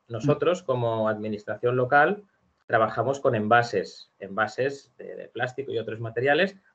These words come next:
pero al final, eh, lo que son los envases domésticos, eh, que es, que es en el, los que se, el ciudadano puede echar al contenedor amarillo, eh,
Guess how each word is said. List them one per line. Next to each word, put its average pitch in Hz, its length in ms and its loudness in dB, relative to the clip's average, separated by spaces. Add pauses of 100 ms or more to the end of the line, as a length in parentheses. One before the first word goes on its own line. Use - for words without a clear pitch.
(440)
pero 123 120 4
al 120 100 4
final, 156 540 2 (100)
eh, 110 380 -2
lo 110 100 -4
que 107 80 -6
son 123 180 -4
los 139 160 -4
envases 127 760 0 (420)
domésticos, 120 680 -8
eh, 101 100 -12 (480)
que 95 80 -12
es, 95 140 -14
que - 140 -14
es - 120 -18
en 98 140 -12
el, 92 340 -14 (520)
los 98 120 -6
que 104 80 0
se, 98 180 -2
el 92 140 -2
ciudadano 110 460 6
puede 117 180 6
echar 117 220 2
al 107 80 0
contenedor 107 420 -2
amarillo, 131 540 0 (760)
eh, 113 540 2